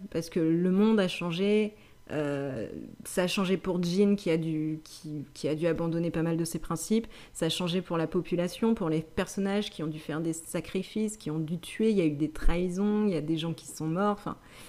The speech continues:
ça peut plus être pareil, même si le peuple est libéré. Et, euh, et ça m'entraîne du coup à la,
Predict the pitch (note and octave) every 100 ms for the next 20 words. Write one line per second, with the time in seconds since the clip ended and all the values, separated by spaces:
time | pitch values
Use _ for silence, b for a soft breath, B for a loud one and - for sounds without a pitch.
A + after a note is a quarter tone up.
0 | B - E3+ F3 F#3 - A3+ G#3 - F3+
1 | E3+ D#3 D#3+ - - - - - - G#3+
2 | G#3 G#3 G3 G3+ F#3+ F#3+ F#3 F3 E3 D#3
3 | - - - B B B - - E3+ E3
4 | D3 C3 A2+ D2 - A#2+ A2+ F#3 G3 F#3
5 | E3+ - A3 G#3 F3+ - A3+ A#3+ B3 A#3+
6 | - - - - E3+ E3+ D3+ C#3+ D#2+